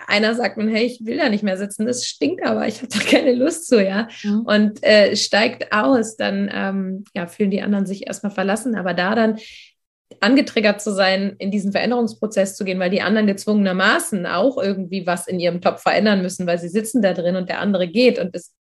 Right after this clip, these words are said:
Speaker 1: verändert sich, es verändert sich automatisch was. Ähm,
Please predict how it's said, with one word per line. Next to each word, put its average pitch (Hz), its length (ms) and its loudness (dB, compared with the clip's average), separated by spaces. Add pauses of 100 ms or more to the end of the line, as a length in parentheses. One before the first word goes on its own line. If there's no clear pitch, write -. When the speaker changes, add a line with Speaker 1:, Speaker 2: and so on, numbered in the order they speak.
Speaker 1:
verändert 285 380 -2
sich, 143 260 -10
es - 140 -20
verändert 269 420 0
sich - 220 -10
automatisch 208 640 0
was. 185 200 -8 (540)
Ähm, 196 720 0